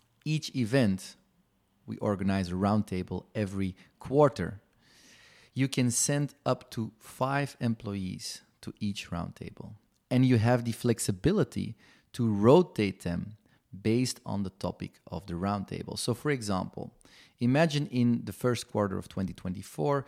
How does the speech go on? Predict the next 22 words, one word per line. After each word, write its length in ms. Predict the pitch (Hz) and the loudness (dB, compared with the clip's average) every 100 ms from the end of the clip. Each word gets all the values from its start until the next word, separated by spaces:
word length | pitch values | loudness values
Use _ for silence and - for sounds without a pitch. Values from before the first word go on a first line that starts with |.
| - - - | -10 -20 -8
we 220 | 110 117 | -4 -2
organize 800 | - 113 107 104 101 98 98 95 | 0 0 2 2 2 2 0 -2
a 80 | - | -4
roundtable 840 | 92 90 87 92 - 92 92 90 - | -4 -2 -2 -4 -6 -8 -8 -10 -10
on 440 | 95 87 85 87 - _ | -6 -4 -4 -6 -10 _
transparency 800 | - 98 92 - 98 98 - 95 | -6 -4 -4 -2 -2 -2 -4 -8
in 100 | 87 | -8
salary 440 | 82 - 143 110 92 | -6 0 0 0 -4
systems. 640 | - - - - - - _ _ - _ _ _ - | -8 -10 -12 -12 -14 -18 _ _ -20 _ _ _ -6
It 100 | 120 | 2
might 260 | 160 208 | 4 4
be 220 | 185 151 - _ _ - | 2 -2 -6 _ _ -6
more 560 | 117 117 117 139 180 | -2 2 4 4 4
valuable 640 | 120 147 233 139 101 104 | 4 2 2 0 0 -4
for 160 | - - | -6 -10
you 340 | 92 90 - - _ - | -10 -10 -12 -14 _ -6
to 460 | 120 110 104 104 - _ | -2 0 0 -2 -8 _
create 540 | - 107 107 110 113 - - | -6 -2 2 2 -2 -8 -12
a 120 | 98 | -12
team 380 | - - 104 104 | -10 -4 -2 -2
of 160 | 101 - | -4 -6
participants, 1000 | 98 - - - - 101 123 - - | -6 -6 -10 -10 -10 -8 -8 -8 -16